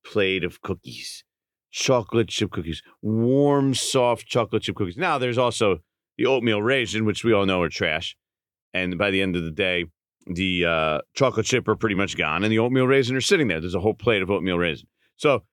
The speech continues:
if you wanna tell me how oatmeal raisin's great, it's the better cookie, you know, s-,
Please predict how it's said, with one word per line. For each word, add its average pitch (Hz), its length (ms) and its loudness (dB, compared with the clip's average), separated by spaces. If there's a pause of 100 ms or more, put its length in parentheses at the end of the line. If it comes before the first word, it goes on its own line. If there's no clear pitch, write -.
if 127 120 -2
you 160 80 4
wanna 156 160 0
tell 151 180 0
me 139 80 0
how 123 140 0
oatmeal 120 340 2
raisin's 107 440 2
great, 107 360 0
it's 104 160 -6
the 98 80 -8
better 104 240 2
cookie, 107 240 -4 (1040)
you 123 80 0
know, 98 240 0 (200)
s-, - 100 -10